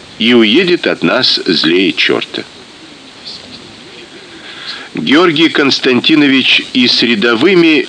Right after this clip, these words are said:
не бывал приторно ласков. В солдатские котелки не лез со своей ложкой, подражая отцам-командирам,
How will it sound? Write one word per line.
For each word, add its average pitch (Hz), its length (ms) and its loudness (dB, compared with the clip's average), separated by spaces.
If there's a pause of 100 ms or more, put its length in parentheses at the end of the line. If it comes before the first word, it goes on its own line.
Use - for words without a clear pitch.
не 117 180 2
бывал 127 640 2
приторно 92 580 0
ласков. - 680 -2 (720)
В - 60 -4
солдатские 120 720 0
котелки 117 540 0
не 123 160 0
лез 120 220 0
со - 160 0
своей 76 320 0
ложкой, 67 540 -2 (420)
подражая 95 640 0
отцам-командирам, 80 1400 -2